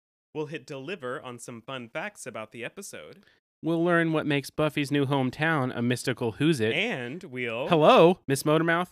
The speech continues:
Speaker 2: Can I get a sentence finished? And we'll see if we can wrest some information from that dread machine about queer themes such as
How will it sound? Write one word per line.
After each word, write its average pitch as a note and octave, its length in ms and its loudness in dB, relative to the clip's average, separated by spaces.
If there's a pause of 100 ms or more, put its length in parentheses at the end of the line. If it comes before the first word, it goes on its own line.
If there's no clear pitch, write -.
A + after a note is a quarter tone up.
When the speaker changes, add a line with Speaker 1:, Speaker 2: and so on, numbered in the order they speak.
(140)
Speaker 2:
Can B2+ 140 -4
I A2+ 120 0
get B2+ 120 0
a C3 60 -4
sentence C#3+ 300 -4
finished? C#3+ 420 -6 (920)
And D3 160 0
we'll G3+ 220 2
see F3 260 2
if D#3 160 -2
we D3 140 0
can B2+ 400 -2
wrest C3 380 -4
some E3+ 180 0
information D#3 520 -2
from B2+ 180 -2
that A#2 200 -4
dread C#3 320 0
machine C3+ 480 -4
about A2+ 380 -4
queer F3 260 -2
themes A#2+ 420 -2
such - 240 -10
as A2 200 -6